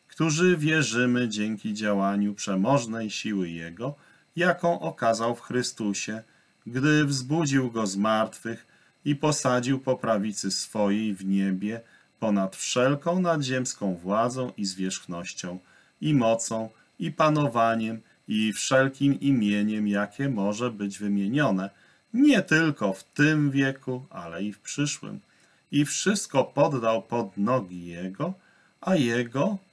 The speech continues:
samego ustanowił ponad wszystkim głową Kościoła, który jest ciałem Jego, pełnią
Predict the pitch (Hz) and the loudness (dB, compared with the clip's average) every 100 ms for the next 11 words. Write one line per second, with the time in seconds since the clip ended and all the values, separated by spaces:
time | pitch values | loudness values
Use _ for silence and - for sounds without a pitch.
0 | _ _ _ _ - 104 95 98 95 98 | _ _ _ _ -4 0 2 2 0 -2
1 | 120 196 202 _ - 113 - 104 95 95 | -4 -6 -8 _ -12 -10 -6 -2 0 0
2 | 85 85 123 156 101 90 87 - - - | -2 -6 -6 -6 -6 -6 -6 -8 -8 -6
3 | - - - 123 110 151 196 277 147 104 | -6 -8 -6 -6 -4 0 2 2 2 0
4 | 92 92 - 101 - - 110 95 85 87 | -2 -4 -6 -6 -6 -2 0 0 -2 -6
5 | 92 - - _ _ 131 127 123 120 117 | -8 -16 -20 _ _ -2 2 2 2 -2
6 | - - - 165 175 120 98 95 92 104 | -8 -8 2 6 6 4 0 -2 -2 -4
7 | 110 92 92 _ _ _ _ 151 170 160 | -6 -10 -20 _ _ _ _ 4 6 6
8 | 123 101 90 | 4 0 -2